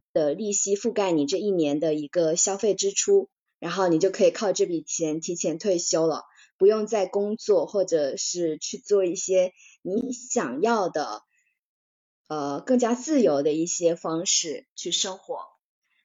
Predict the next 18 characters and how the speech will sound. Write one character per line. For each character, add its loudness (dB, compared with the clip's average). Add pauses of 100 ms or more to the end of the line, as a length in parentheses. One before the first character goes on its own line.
(420)
这 -6
个 0 (500)
在， -4 (320)
我 -2
大 2
概 0
是 -2
在 -2
二 -6
零 -10
二 -2
零 -6
年 -6
的 -2
时 -2
候 -6
开 -4
始 -2